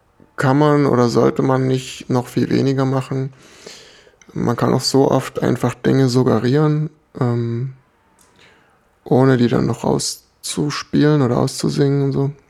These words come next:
Ja, definitiv. Klar, wenn du eine einfache Melodieführung hast, hast du auch viel mehr Möglichkeiten, den Charakter der Stimme zu zeigen.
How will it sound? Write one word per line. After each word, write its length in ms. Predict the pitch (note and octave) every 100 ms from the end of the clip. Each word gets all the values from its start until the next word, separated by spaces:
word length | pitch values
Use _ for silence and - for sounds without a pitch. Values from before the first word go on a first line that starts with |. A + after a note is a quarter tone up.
| _ _ _ _ _ _ _ _ _ - - - - _ _ _ _ -
Ja, 300 | B2 B2 C3 - - _ _ _ _ -
definitiv. 600 | C3 - - - B2+ - - - -
Klar, 260 | C3+ C#3
wenn 160 | C3 B2+
du 280 | B2 B2+ -
eine 140 | C3+
einfache 380 | C3 C3+ C#3+ C3
Melodieführung 840 | B2 B2 B2 C3 D3 D3+ C3 B2+
hast, 200 | C3 B2
hast 140 | - -
du 60 |
auch 40 | B2+
viel 180 | - C3
mehr 140 | B2
Möglichkeiten, 920 | B2+ - C3 - A#2+ - A#2+ A#2 A#2+ - - - -
den 120 | A#2+
Charakter 460 | A#2 A#2 A#2 - B2+
der 100 | A2+
Stimme 560 | - - C3 C3 C3
zu 140 | C3+ C#3+
zeigen. 520 | C3+ C3+ C3+ D3 D3+